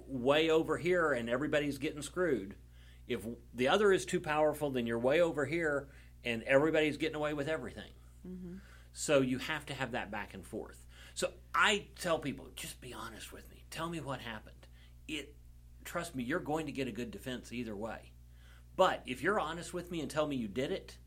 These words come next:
Speaker 1: and I look at it and say, "They've dotted all their I's and crossed all their T's," then I can go in with the idea that we are trying to minimize the long-term damage to you.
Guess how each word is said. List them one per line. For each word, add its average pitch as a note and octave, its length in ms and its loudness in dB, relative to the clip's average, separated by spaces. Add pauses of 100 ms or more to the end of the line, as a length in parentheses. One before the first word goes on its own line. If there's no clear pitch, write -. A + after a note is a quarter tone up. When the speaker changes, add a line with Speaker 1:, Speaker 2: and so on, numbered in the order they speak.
(480)
Speaker 1:
and A2 100 -2
I C3 140 4
look D3+ 260 2
at D#3 160 0
it D#3 120 -8
and B2 120 -10
say, A#2+ 200 2
"They've C3+ 260 -2
dotted C#3 300 0
all C3+ 160 2
their C3 140 2
I's C3 200 -2
and A#2 80 -8
crossed C3+ 320 -2
all B2 120 2
their A#2 140 -4
T's," D#3+ 520 -8 (440)
then E3 160 0
I E3 120 0
can D#3+ 220 -6
go D#3 200 0
in D3+ 220 -4
with C3+ 160 -4
the C3+ 100 0
idea C3 400 -2
that A2 280 -8
we D3 180 -2
are C#3+ 100 2
trying C3+ 360 -4
to B2+ 100 -6
minimize B2+ 760 -4
the A2+ 100 -6
long-term A#2 580 -6
damage G2+ 480 -8
to F2+ 100 -12
you. D#2+ 260 -12